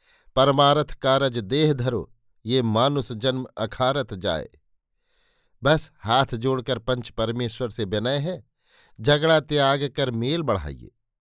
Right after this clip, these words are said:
सतगुरु साहिब गांव का मंगल करेंगे, आगे आप लोगों की मर्जी। लक्ष्मी बैठ गई,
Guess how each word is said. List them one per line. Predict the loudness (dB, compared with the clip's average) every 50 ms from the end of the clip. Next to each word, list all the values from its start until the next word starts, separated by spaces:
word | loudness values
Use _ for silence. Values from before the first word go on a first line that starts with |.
| _ _ _ _ _ _
सतगुरु | -8 -4 -4 -4 -2 -2 -2 -2 -2 -2 -2
साहिब | 0 0 0 2 0 -2 -2
गांव | 0 2 2 2 2
का | 0 -2 -4
मंगल | -2 -4 -4 -4 -4 -4 -4
करेंगे, | -4 -6 -6 -6 -8 -8 -12 -14 -16 _ _ _ _ _ _ _ _ _ _ _ _ _ _ -20 -12 _ 0
आगे | 2 2 2 2 2 2
आप | 4 4 2 0 0
लोगों | -2 -2 -2 0 -2 -4 -6
की | -6 -8 -4
मर्जी। | -2 0 0 0 -2 -4 -12 -16 _ _ _ _ _ _ _ _ _ _ _ _ _ _ _ _ _ _ _ _ _ _ -2
लक्ष्मी | 0 2 2 2 2 2 2 4
बैठ | 4 4 4 2 0
गई, | -6 -10 -12